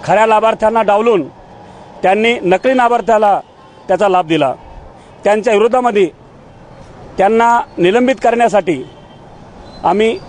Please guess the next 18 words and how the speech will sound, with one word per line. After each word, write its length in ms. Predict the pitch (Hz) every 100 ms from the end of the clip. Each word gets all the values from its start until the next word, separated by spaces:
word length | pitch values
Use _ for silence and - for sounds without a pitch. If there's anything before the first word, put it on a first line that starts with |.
| -
हे 120 | 190
निदर्शनाचा 540 | 190 208 214 226 226
कार्यक्रम 380 | 226 202 202 208
आयोजित 320 | 180 196 233 -
केला 160 | 214 190
आहे 80 |
आंबेडकर 380 | 190 185 196 202
सेनेच्या 340 | 175 185 175 175
वतीने. 320 | 165 190 277 - - - - - - - - - - -
तसेच 320 | 196 254 262 - - - - - - - -
दुष्काळग्रस्त 720 | 175 - 240 247 240 - - 214 151 - - - - - - - - - - - - - 123 160
विभागाला 640 | 185 214 233 233 202 147 - - - - - - - - - 151
दुष्काळग्रस्तांना 800 | 185 - 247 233 226 262 247 233
मदत 180 | 226
देण्यासाठी 600 | 240 240 247 233 226 185 135 - - - - - - 139
जे 120 | 185
काही 220 | 202 240
महाराष्ट्रातील, 680 | 240 208 214 233 214 247